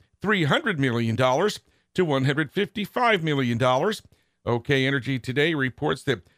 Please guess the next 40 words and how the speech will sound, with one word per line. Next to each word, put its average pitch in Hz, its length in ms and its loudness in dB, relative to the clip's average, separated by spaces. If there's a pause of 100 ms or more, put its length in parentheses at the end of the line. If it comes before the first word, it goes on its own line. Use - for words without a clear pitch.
(140)
P 170 200 2
S 143 180 0
O 156 80 4
reached 151 340 -2
the 147 120 -2
agreement 151 380 -2
with 131 100 -4
the 117 60 -4
state 151 200 -4
attorney 135 340 -2
general's 147 400 -2
office. 107 360 0 (540)
A 110 80 -2
joint 147 300 -2
stipulation 156 760 -2
and 135 220 -2
settlement 214 460 0
agreement 143 380 -2
were 135 120 -2
filed 143 400 0
earlier 151 340 2
this 131 200 -2
month 165 280 0 (240)
by 120 100 2
the 117 120 0
attorney 135 340 0
general, 170 500 0 (280)
A 143 400 2
A - 40 0
R 131 160 2
P, 185 380 -2 (280)
and 127 220 0
the 117 60 -2
Public 160 460 -2
Utilities 185 520 -2
Division 123 400 -2
of 185 120 0
the 143 80 -2
Corporation 143 680 0
Commission. 113 500 -4